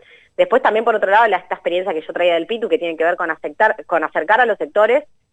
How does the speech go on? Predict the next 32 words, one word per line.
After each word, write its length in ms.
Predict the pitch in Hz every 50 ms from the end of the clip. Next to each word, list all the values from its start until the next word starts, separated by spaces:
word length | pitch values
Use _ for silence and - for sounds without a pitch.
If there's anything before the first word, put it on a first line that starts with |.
| _ _ _
eh, 320 | 180 175 165 160 160 151 - -
que 140 | 190 180
quieren 240 | - 294 349 320 240
recuperar 360 | 196 180 180 170 180 202 214
su 80 | - 226
trabajo 340 | 196 202 196 214 214 233 220
de 100 | 214 202
relación 340 | 202 196 202 190 - 220 226
de 80 | 226 220
dependencia, 600 | 214 208 226 233 247 254 262 262 254 - 285 254
pero 180 | 214 190 180 170
que 80 | 185
actualmente 460 | 165 - - 196 202 208 214 226 233
les 120 | 226 180 -
faltan 280 | - 170 170 170 165
herramientas 440 | 165 165 165 170 170 185 185 190 190 175
de 80 | 175
formación 600 | - 185 190 190 196 190 - 240 240 262 302 302 _ _ _ _ _ _ _ -
y 100 | 175 -
falta 380 | - - 180 180 - 208 226
que 380 | - 185 175 180 196 214 214 -
las 140 | - 165 160 - _ _
empresas 480 | - 165 151 143 170 170 - 214 220 220 - _ _ _ _ _
consideren 680 | 170 170 170 170 - 214 196 196 185 175 170 160 156
a 120 | 151 151 151
les 160 | 156 160 156
vecines 520 | 165 165 165 - 226 226 247 269 302 320 -
como 560 | _ 202 180 175 185 196 220 254 247 - - _ _ _ _ _ _ _ _
posible 420 | 160 156 - - - 196 - 202
personal 420 | - 175 156 - - 156 160 170 170
a 60 | 160
contratar. 540 | - 156 143 139 147 147 147 151 139 135